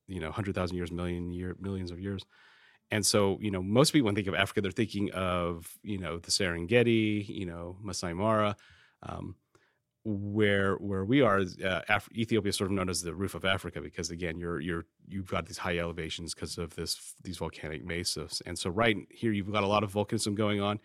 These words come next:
You have a lot of sediment being produced. You got a lot of erosion. It's very warm and hot. So basically, you're looking at sort of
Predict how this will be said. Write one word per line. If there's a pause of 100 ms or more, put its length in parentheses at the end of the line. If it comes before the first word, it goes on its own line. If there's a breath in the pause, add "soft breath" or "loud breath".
(420 loud breath)
You
have
a
lot
of
sediment
being
produced.
You
got
a
lot
of
erosion.
It's
very
warm
and
hot. (380 loud breath)
So
basically,
you're
looking
at
sort
of